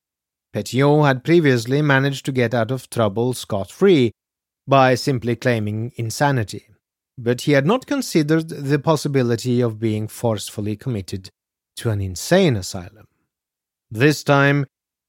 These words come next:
the doctor would not be able to walk free.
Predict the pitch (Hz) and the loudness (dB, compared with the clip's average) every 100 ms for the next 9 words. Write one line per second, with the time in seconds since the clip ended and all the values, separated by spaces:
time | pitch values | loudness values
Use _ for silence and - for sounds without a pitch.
0 | _ - 123 131 120 107 - 113 107 127 | _ -2 2 4 4 0 -2 -2 0 -2
1 | 104 87 - - 110 87 82 95 - 143 | -4 -10 -10 -4 -4 -4 -10 -12 -8 -8
2 | 98 80 _ - 139 120 92 87 _ | -8 -10 _ -6 0 0 0 -8 _